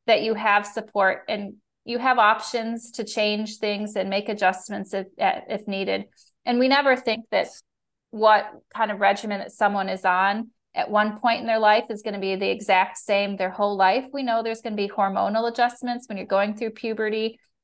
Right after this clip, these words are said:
Hormones make such a difference in how your body, you know, handles things and changes the way your digestive ta-, tract works. We know that happens. We know during pregnancy that occurs too.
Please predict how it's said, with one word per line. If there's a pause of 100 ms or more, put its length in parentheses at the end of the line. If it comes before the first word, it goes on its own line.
Hormones
make
such
a
difference
in
how (260)
your
body,
you
know,
handles
things
and
changes
the
way
your
digestive
ta-,
tract
works.
We
know (320)
that
happens.
We
know
during
pregnancy
that
occurs
too.